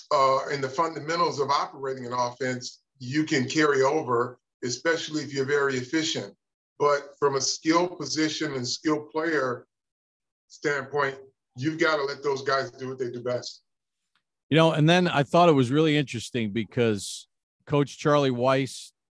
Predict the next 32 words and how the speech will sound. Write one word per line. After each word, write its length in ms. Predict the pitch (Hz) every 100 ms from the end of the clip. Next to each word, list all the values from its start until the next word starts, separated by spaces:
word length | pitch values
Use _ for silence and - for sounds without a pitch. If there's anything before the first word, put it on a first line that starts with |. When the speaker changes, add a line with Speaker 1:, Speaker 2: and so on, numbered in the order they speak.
| _
Speaker 2:
that 220 | 123 117 120
we 120 | 117
both 360 | 92 123 123 -
know, 440 | 117 110 107 107 - _ _ _ _ -
really 420 | 117 151 160 143
high 300 | 139 135 131
on 120 | 120
Mike 280 | 117 123 117
Kafka. 640 | - 117 117 - 113 110 110 _ _ _
Uh, 260 | 107 104 101 -
Andy 340 | 135 139 135
Reid, 560 | 113 123 120 117 110 - -
really 380 | 117 143 143 117
high 300 | 120 120 117
on 100 | 107
Mike 260 | 110 110 -
Kafka. 500 | 120 113 - 104 87 - _ _ _ _ _ _
And 500 | 131 123 113 110 104 - _ _ _ _ _ _ _ -
Brian 320 | 143 147 131
Daboll 360 | 139 147 127
brings 300 | 104 117 107
Kafka 440 | - 131 135 - 139
in 140 | 127 120
as 120 | 98
his 140 | 98
offensive 560 | 113 123 - 120 - 98
coordinator. 500 | - 131 123 110 110
And 100 | 117
what 160 | 127 165
I 60 |
like 320 | 131 127 165
about 320 | 147 110 98